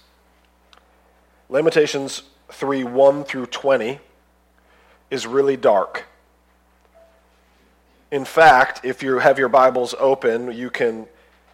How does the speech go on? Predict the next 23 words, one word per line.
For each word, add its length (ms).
you 120
can 340
look 320
with 220
me 160
at 280
verses 680
seventeen 540
and 100
eighteen. 500
It 60
says, 180
"My 140
soul 400
is 100
bereft 440
of 160
peace. 540
I've 160
forgotten 440
what 140
happiness 520
is. 460